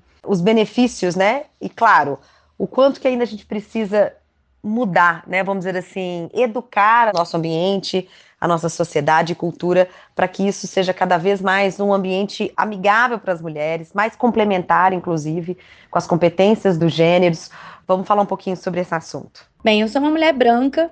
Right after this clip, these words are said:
Speaker 2: que teve acesso a uma boa formação em duas universidades, uma particular e uma pública, uma das melhores universidades, que é a U N B. E eu tive uma base familiar e econômica que me deu muito mais privilégios do que desafios, e eu estou bem consciente deles.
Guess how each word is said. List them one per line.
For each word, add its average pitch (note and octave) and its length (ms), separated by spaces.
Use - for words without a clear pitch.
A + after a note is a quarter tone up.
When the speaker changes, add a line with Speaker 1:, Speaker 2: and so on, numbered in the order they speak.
Speaker 2:
que D4 100
teve B3 280
acesso A#3 320
a - 20
uma A3 140
boa A#3+ 320
formação A#3 720
em A3 160
duas A#3 380
universidades, A#3 720
uma G3+ 160
particular G#3 720
e G#3 120
uma G3 120
pública, G3 540
uma F#3+ 140
das F3+ 160
melhores G3 400
universidades, F#3 600
que - 120
é - 20
a - 20
U F#3 60
N F3+ 160
B. E3+ 340
E A3 200
eu A#3 120
tive B3 240
uma A#3+ 340
base C#4 280
familiar C#4+ 480
e - 20
econômica B3+ 480
que - 100
me C4 120
deu B3 160
muito C#4 280
mais D#4 160
privilégios B3 640
do C4 120
que C4+ 100
desafios, B3 800
e G#3 60
eu G3+ 100
estou G#3+ 220
bem G#3+ 220
consciente C4 520
deles. F3+ 520